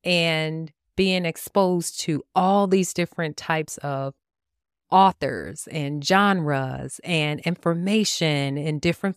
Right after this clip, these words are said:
formats. And some of the content is, is really just extraordinary. And so I, I really, I understand why some people will just kinda do a little teaser there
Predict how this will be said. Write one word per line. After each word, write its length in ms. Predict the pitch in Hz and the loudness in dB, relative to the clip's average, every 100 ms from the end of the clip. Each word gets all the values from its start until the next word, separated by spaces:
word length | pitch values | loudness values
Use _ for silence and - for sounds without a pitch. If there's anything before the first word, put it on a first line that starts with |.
| - | 4
formats. 840 | 233 240 208 160 143 131 123 - | 8 8 8 4 2 -2 -8 -6
And 260 | 156 151 151 _ _ _ - | -6 -4 -8 _ _ _ -10
some 340 | - - 294 | -4 -2 0
of 200 | 370 311 | 0 0
the 500 | 302 185 175 151 131 - _ _ _ _ _ | 0 0 0 -2 -6 -12 _ _ _ _ _
content 840 | - - 269 330 330 - 165 143 135 _ - | -12 0 2 2 0 0 0 0 -6 _ -8
is, 240 | 170 160 | -4 0
is 240 | 175 175 | 0 0
really 400 | 180 226 311 311 | 0 4 6 4
just 260 | 214 175 170 | 4 2 0
extraordinary. 880 | 160 - - 165 147 143 131 131 147 _ _ _ _ _ _ _ - | -4 -4 0 0 0 -4 -6 -8 -12 _ _ _ _ _ _ _ 0
And 220 | 247 262 | 2 4
so 180 | - 277 | 6 6
I, 240 | 214 247 220 | 6 2 0
I 100 | - | 2
really, 360 | 214 208 220 247 | 4 6 4 4
I 220 | 151 139 | 4 4
understand 640 | 156 190 - 262 254 143 | 2 0 -2 -2 0 -2
why 200 | 143 151 | 0 0
some 300 | 147 - 202 | -2 0 0
people 640 | 233 - 170 - 151 151 170 | 0 -2 -2 0 0 2 2
will 360 | 151 147 151 - _ - | 2 2 0 -6 _ -4
just 260 | 330 339 - | 0 0 2
kinda 320 | 285 269 254 | 4 6 4
do 260 | 214 214 | 4 4
a 40 | 202 | 4
little 260 | 196 202 | 4 2
teaser 560 | 208 - 165 151 147 143 | 0 -2 -2 0 0 0
there 500 | 143 139 143 175 214 | 0 -2 -2 -4 -8